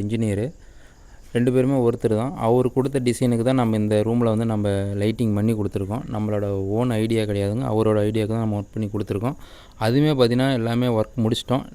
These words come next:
எப்படி இருக்குன்னு சொல்லிட்டு பாருங்க. இந்த ஏரியாவே full and full yellow-வா தெரியுது, பார்த்தீங்களா? அந்த அளவுக்கு வெளிச்சம் ஃபுல்லா இருக்குங்க. இதுக்கு நம்ம எத்தனை மீட்ரு ஒய-, ஸ்டிப்பு போட்டிருக்கோம்,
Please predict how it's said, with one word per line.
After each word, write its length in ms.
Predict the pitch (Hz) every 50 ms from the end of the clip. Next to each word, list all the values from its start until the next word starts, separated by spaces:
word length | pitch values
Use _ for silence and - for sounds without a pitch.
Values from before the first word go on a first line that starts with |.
| - 113 110
எப்படி 240 | 110 - - 135 123 117
இருக்குன்னு 280 | 113 113 117 113 -
சொல்லிட்டு 240 | - 104 98 101 104 - 104
பாருங்க. 300 | 101 101 104 101 98 104 120 147 - - - - - _ - _ - - - - - - - - - - _ - - - - - - - - - - - - _ - - - - - - - - - - - - - - - - - - - - - - - 80 - - - - - - - - -
இந்த 120 | 131 107 110 104 107 117 131
ஏரியாவே 380 | 139 135 135 131 131 135 147 139 -
full 220 | - - 131 135 143 143
and 100 | 139 131 -
full 140 | - 143 143 131 117
yellow-வா 420 | 117 123 131 135 131 127 127 131 127 117
தெரியுது, 220 | 220 214 226 110 104 -
பார்த்தீங்களா? 360 | 101 98 101 101 - 107 107 98 - - - - - - - - - - - -
அந்த 160 | 113 117 117 113
அளவுக்கு 260 | - 247 262 269 262 120 110 107
வெளிச்சம் 340 | 107 - 233 - - 117 101 -
ஃபுல்லா 360 | - - 113 117 117 123 120 113
இருக்குங்க. 320 | 107 104 104 101 101 104 107 - - - 110
இதுக்கு 200 | 107 110 107 110 107 107
நம்ம 200 | 107 104 101 101 101 98
எத்தனை 240 | - - 131 127 120 117
மீட்ரு 300 | 120 127 120 - 127 117 113 107 104
ஒய-, 640 | 104 107 107 104 104 104 101 101 101 101 101 98 - - - - - - - - -
ஸ்டிப்பு 320 | - - 127 120 - - 120 110 117
போட்டிருக்கோம், 520 | 110 110 107 - 110 104 104 117 135 -